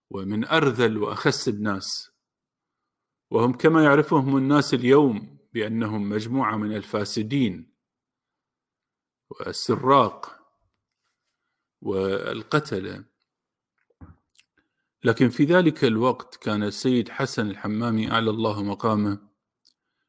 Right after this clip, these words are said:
يصيح لوحده ويعترض لوحده، هو وقلة معه، حيث كانت الأغلبية الساحقة من الناس في سكر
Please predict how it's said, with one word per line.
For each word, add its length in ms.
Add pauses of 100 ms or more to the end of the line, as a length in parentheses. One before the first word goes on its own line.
(120)
يصيح 400
لوحده 640 (220)
ويعترض 840
لوحده، 640 (720)
هو 240
وقلة 400
معه، 380 (800)
حيث 160
كانت 400
الأغلبية 800
الساحقة 560
من 160
الناس 600 (420)
في 120
سكر 440